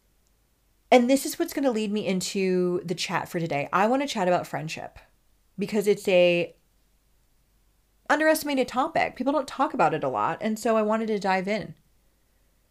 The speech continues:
Now, it is funny because the topic originally came to my brain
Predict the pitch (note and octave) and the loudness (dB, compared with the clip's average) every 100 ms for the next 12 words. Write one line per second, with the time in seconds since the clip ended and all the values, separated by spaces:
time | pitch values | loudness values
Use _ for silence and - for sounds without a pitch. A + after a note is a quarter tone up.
0 | _ _ _ _ _ _ _ _ _ _ | _ _ _ _ _ _ _ _ _ _
1 | _ _ G3 G3 A3 - - G#3+ F#3 F3 | _ _ -6 0 0 0 0 0 0 -4
2 | - F#3+ F3+ F3+ F3+ F3 E3+ - _ _ | -4 -2 2 4 4 2 -4 -14 _ _
3 | _ _ _ _ _ - G3 - G#3+ G#3 | _ _ _ _ _ -6 -6 -4 -2 0
4 | G#3 F#3+ F3 E3+ A3 A3+ - G3 F#3 F3+ | 0 0 0 0 -2 -4 -4 -4 -4 -4
5 | - G3+ G#3 G#3 F#3 F#3 G3 G3+ E3+ E3+ | -4 0 0 0 0 0 -2 -6 -8 -6
6 | E3 F3 C#3+ G#2+ E3+ G3+ | -2 -2 -4 -6 -8 -8